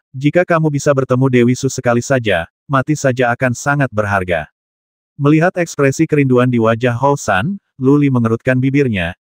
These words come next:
ekspresi putus asa Hou San membuatnya tidak bisa berkata-kata. Bukankah dia hanya seorang dewi? Belum lagi tubuh ilahi Xing Yue hanyalah legenda, lalu bagaimana jika itu benar? Luli tidak tertarik pada wanita sekarang,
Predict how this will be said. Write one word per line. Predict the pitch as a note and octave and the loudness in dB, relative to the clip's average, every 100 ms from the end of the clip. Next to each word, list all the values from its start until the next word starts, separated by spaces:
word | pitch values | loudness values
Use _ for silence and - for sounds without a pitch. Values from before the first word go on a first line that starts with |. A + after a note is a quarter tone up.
| _ | _
ekspresi | D3 - C#3+ C3+ E3+ | -8 -2 -2 0 0
putus | D3 C3 A#2+ | 0 -2 -4
asa | A#2 A#2 | -2 -2
Hou | A#2 B2 | 2 0
San | B2 D3 C3 | 0 -2 0
membuatnya | A2+ G#2 G#2+ A#2 A#2 | 0 0 0 -2 -2
tidak | B2+ A#2 B2 | -2 -2 -2
bisa | D3 C3 F2+ | -4 -2 -2
berkata-kata. | F#2+ A#2 A#2 A2 G#2 F#2+ F#2 D2+ - _ _ _ _ _ | -2 -2 -2 -2 -2 -2 -2 -6 -10 _ _ _ _ _
Bukankah | - D3 D#3+ D#3+ E3 F#3+ | -2 0 0 0 0 0
dia | F3+ D3+ | 0 0
hanya | C3+ C3 C#3 | 0 0 -2
seorang | - B2 C3 C3 | -2 0 0 0
dewi? | B2 G#2 F2+ D2+ _ _ _ | 0 0 -4 -10 _ _ _
Belum | C3 C#3+ E3 | 0 2 4
lagi | F3+ D#3+ D3+ | 4 2 2
tubuh | D#3+ C#3+ C#3 | 0 0 2
ilahi | C3 B2 C#3+ | 2 0 0
Xing | - C3+ | -2 0
Yue | B2 | 0
hanyalah | A#2+ A#2 A2+ A2+ | 0 0 0 0
legenda, | B2 B2+ D3 G#2+ E2+ - _ - | 0 0 2 2 -2 -6 _ -4
lalu | C#3 D3 E3+ | 0 2 2
bagaimana | C#3+ A#2+ A2 A2 | 0 0 0 0
jika | G#2 C#3 - C3+ | -2 -2 -2 -2
itu | A#2+ G#2 | -2 -2
benar? | G2 F#2 E2+ D2+ _ _ _ _ _ _ | -2 -2 -6 -10 _ _ _ _ _ _
Luli | C#3+ D#3+ E3+ | 2 4 4
tidak | E3+ D#3+ | 2 0
tertarik | D3+ D3 C3+ D3 | 0 0 0 0
pada | - B2+ A#2 | 0 0 2
wanita | A2+ B2 B2+ | 0 0 -2
sekarang, | - C3+ B2 F#2 F#2 | -2 -2 0 0 -4